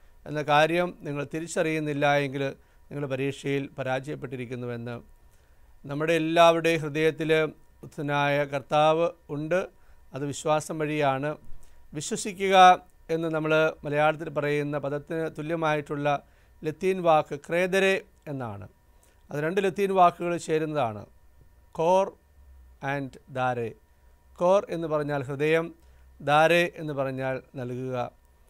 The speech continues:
അപ്പോൾ ക്രേദരെ എന്ന് പറഞ്ഞാൽ ലിറ്ററലായിട്ട് നമ്മൾ മനസ്സിലാക്കേണ്ടത്, വിശ്വസിക്കുക എന്ന് പറഞ്ഞാൽ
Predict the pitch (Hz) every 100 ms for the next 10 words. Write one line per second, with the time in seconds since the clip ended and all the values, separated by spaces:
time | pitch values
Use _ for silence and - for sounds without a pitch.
0 | _ _ - 147 156 160 156 - 170 190
1 | 190 202 202 202 - - 165 156 147 147
2 | 147 147 147 - - _ _ - 147 170
3 | 180 175 160 160 147 170 160 151 - 151
4 | 151 147 165 156 156 160 151 151 151 202
5 | 214 160 170 165 160 - _ _ - 160
6 | 165 156 151 151 151